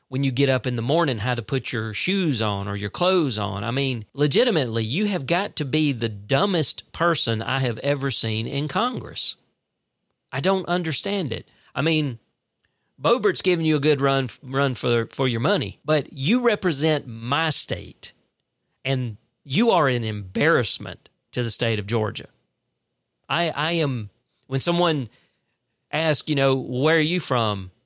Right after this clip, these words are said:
and I tell them I'm from South Central Georgia, and if they know anything about Marjorie Taylor Greene, they're like, "Oh, I, I'm so sorry." And I'm like, "Yeah, me too." So, oh, goodness. So in another post on Twitter this week, she doubled down on her opposition to mask mandates, saying,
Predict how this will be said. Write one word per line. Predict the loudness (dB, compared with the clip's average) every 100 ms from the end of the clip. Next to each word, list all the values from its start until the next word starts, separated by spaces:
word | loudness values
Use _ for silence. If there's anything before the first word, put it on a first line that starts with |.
| -12
and | -4
I | -2
tell | 0 2
them | 2
I'm | 0 -2
from | -4
South | -2 0 0
Central | -2 -4 -4
Georgia, | -2 2 2 2 -2 -6 _ _ -10
and | -8
if | -2
they | 0
know | 4 4 2
anything | 0 0 0 0 0 0
about | 0 0 0 -2 -6
Marjorie | -2 0 0 0
Taylor | 0 0 0
Greene, | 0 0 0
they're | -2
like, | -4 -4 -8 -12 -14 -8
"Oh, | -4 0 0 -2 -6 -10 -16 -8
I, | -6 -4 -2
I'm | -2
so | 0 0
sorry." | 2 0 0 0
And | -2
I'm |
like, | -4 -4
"Yeah, | -4 -4
me | -4 -6
too." | -4 -4 -4 -8
So, | -8 0 0 -2 -4
oh, | 0 2 4 2
goodness. | 0 0 0 -4 -6 _
So | -2 2 4
in |
another | 2 2 2
post | 2 2 2 2
on | -2 0
Twitter | 0 2 2
this | 0 -2
week, | 0 0 -2
she | 0
doubled | 0 0 0
down | 0 0
on | -2 0
her | 0
opposition | 0 -2 -2 -2 -4
to | -6
mask | -6 -4 -4 -4
mandates, | -4 -4 -2 -2 -2 -2
saying, | 0 2 2 -2